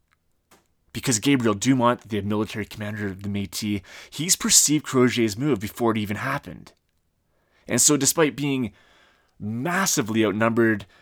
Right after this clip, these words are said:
in the grand scheme of things, Dumont's able to concentrate his forces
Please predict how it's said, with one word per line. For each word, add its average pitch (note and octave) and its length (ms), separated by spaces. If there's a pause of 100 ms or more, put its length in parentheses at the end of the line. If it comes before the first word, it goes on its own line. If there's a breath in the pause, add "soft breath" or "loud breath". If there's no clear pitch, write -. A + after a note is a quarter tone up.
(280 soft breath)
in C3 100
the A2+ 80
grand G2 260
scheme C#3+ 280
of C#3 80
things, B2 500 (320 soft breath)
Dumont's C#3 380
able A#2 180
to A#2 120
concentrate A#2 720
his A2 220
forces G2+ 680